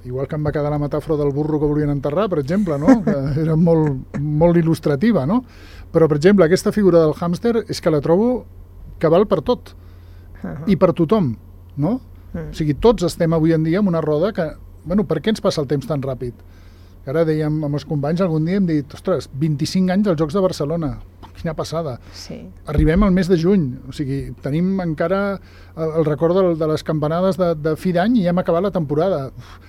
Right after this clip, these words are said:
Speaker 1: i resulta que acabarà l'estiu ràpid, ens trobarem al setembre i direm: "Ja està". I
Speaker 2: És que
Speaker 1: és per això, és per
Speaker 2: és
Speaker 1: això.
Speaker 2: justament per això que cal, mm, prendre's el temps per a un mateix i decidir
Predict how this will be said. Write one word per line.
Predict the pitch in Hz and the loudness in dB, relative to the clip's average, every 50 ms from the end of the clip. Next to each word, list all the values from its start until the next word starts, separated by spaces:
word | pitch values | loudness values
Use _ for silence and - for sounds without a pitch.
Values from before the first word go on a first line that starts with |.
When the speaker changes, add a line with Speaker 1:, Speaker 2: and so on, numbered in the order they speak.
| - - - | -20 -16 -8
Speaker 1:
i | - 156 | -4 -2
resulta | 160 143 170 202 | 0 2 0 0
que | 190 180 | 0 0
acabarà | - - 185 170 165 185 | 2 4 4 6 6 4
l'estiu | 208 - - - 185 | 2 2 2 2 2
ràpid, | 190 185 180 175 180 196 165 | 4 4 4 2 2 0 0
ens | 156 - - | 0 -2 -2
trobarem | 165 151 160 185 208 | 0 0 0 0 0
al | 190 | 0
setembre | - 180 143 156 175 190 208 | 0 -2 -2 0 0 0 0
i | 185 | 0
direm: | 151 135 135 | 0 -2 0
"Ja | 156 180 | -2 -2
està". | - - - 135 143 202 233 - - - - - - - - - - - - - - - | -2 -4 -8 -8 -8 -10 -10 -12 -18 -20 -20 -20 -20 -20 -20 -20 -20 -20 -20 -20 -14 -10
I | 202 202 233 | -6 -4 -4
Speaker 2:
És | 220 - - | -4 -4 -2
que | - 220 | 2 2
Speaker 1:
és | 208 208 | 2 4
per | 202 196 202 | 4 2 2
això, | 190 190 220 220 170 170 160 175 | 4 2 2 2 0 -4 -6 -8
és | 170 | -2
per | - 254 262 | 0 2 2
Speaker 2:
és | 240 | 2
Speaker 1:
això. | - 190 220 240 - - - - - | 2 -2 -4 -4 -8 -14 -20 -20 -12
Speaker 2:
justament | - - 285 262 - 320 277 254 240 233 | -6 -6 -4 -2 0 0 0 2 2 2
per | 240 226 214 | 2 2 2
això | 208 196 - - 269 277 330 440 440 - | 2 0 2 2 2 2 2 0 -2 -2
que | - - 202 - | 0 0 0 2
cal, | - - 220 214 214 202 - - - - - 202 | 4 4 6 6 4 2 0 -4 -10 -6 -2 -2
mm, | 190 185 180 175 170 160 160 165 - - - 180 | 0 0 0 -2 -4 -6 -10 -14 -14 -10 -10 -2
prendre's | - - 269 285 330 349 330 262 240 220 | 4 6 6 6 6 4 2 2 2 4
el | 196 202 190 180 - | 4 4 4 4 4
temps | - 226 208 175 180 214 - - | 4 2 2 2 0 -4 -2 0
per | 202 | 2
a | 180 185 | 2 2
un | 208 226 | 0 0
mateix | 233 233 226 262 269 247 240 | 0 0 2 2 2 2 0
i | 233 | 0
decidir | 233 226 - - 233 220 240 269 | -2 -4 -2 -2 -2 0 0 -2